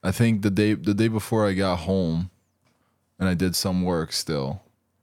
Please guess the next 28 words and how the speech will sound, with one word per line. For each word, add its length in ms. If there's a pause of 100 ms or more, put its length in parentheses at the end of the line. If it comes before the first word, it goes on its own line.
(320)
So 200
the 80
computer 320
was 160
on 440
my 220
work 340
table 440
at 80
home. 420 (680)
And 600 (920)
in 160
the 80
morning, 500 (300)
you 80
know, 140
just 160
grabbed 320
all 80
my 100
shit, 480
grabbed 200
my 100
lunch, 520 (380)
got 240
to 380
the 160
office, 580